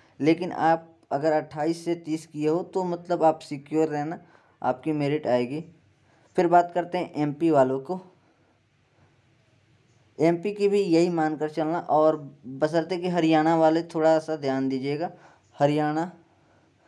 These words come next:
हरियाणा की कटअप मानकर चलिए बत्तीस से चौंतीस जा सकती है। और फिर और कुछ, अ, स्टेट है, जैसे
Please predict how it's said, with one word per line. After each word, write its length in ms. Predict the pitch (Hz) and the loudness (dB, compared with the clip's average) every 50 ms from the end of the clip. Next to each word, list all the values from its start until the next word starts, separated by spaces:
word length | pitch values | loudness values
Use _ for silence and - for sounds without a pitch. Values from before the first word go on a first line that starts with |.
| _ _ _ _ _ _ _ | _ _ _ _ _ _ _
हरियाणा 440 | - 135 139 143 147 151 156 160 165 | 0 0 2 2 0 -2 -2 -2 -2
की 140 | 165 170 165 | -2 -4 -4
कटअप 320 | 170 165 160 160 160 156 156 | -2 -4 -2 -2 -2 -4 -2
मानकर 340 | 143 143 143 147 139 147 143 | -2 -2 -2 -2 -4 -6 -6
चलिए 240 | - 151 143 156 151 | -4 -4 -2 -2 -4
बत्तीस 720 | 127 120 135 139 135 139 - _ - 185 185 180 - - | -2 0 0 0 0 -2 -10 _ -8 -8 -8 -8 -10 -6
से 180 | - 170 175 170 | -2 0 0 0
चौंतीस 800 | 170 170 160 151 147 147 151 170 165 170 - - - - _ _ _ _ _ _ _ _ _ _ _ _ _ - | -2 -2 -2 -2 -2 -2 -2 -4 -4 -4 -6 -14 -20 -20 _ _ _ _ _ _ _ _ _ _ _ _ _ -8
जा 220 | 127 127 139 139 | 2 4 4 4
सकती 400 | 139 - 143 135 - - 151 147 | 4 0 -6 -8 -8 -8 -4 -2
है। 220 | 151 175 175 - - - _ _ _ - | -2 -4 -4 -8 -16 -20 _ _ _ -2
और 360 | 117 123 123 123 127 127 123 | 0 2 2 2 2 0 -2
फिर 280 | 127 - 175 180 - - | -2 -2 -2 -2 0 2
और 220 | 120 156 170 180 170 | 6 8 8 6 6
कुछ, 300 | 175 - 190 185 - 180 | 0 -6 -8 -8 -6 -10
अ, 60 | 160 - 98 151 151 156 156 156 160 156 131 - | -8 -6 -4 -2 0 2 2 2 2 0 0 -2
स्टेट 320 | 143 151 151 - 160 156 175 | -4 -6 -2 -2 -2 0 0
है, 100 | 175 165 | 0 2
जैसे 420 | 156 151 147 147 170 170 175 170 | 2 2 2 2 -2 -2 -2 -4